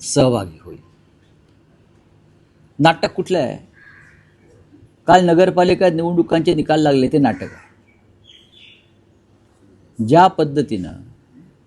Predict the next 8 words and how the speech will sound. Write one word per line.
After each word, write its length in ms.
जशी 360
चांगल्या 300
नाटकाची 760
तिकीटं 380
ही 60
तिकीट 440
खिडकीवर 440
संपतात 420